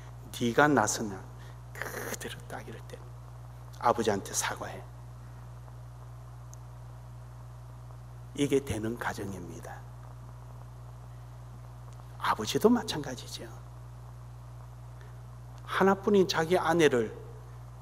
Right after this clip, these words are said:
내 자식이 업신여기면 그 자식 가만둬요? 다리 뭉디를 부지런하 버리죠.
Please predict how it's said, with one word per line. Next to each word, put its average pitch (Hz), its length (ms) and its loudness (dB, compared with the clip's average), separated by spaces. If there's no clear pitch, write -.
내 135 180 12
자식이 160 440 8
업신여기면 123 800 6
그 - 120 0
자식 170 320 4
가만둬요? 170 640 4
다리 131 200 2
뭉디를 143 500 4
부지런하 143 560 2
버리죠. 117 500 -6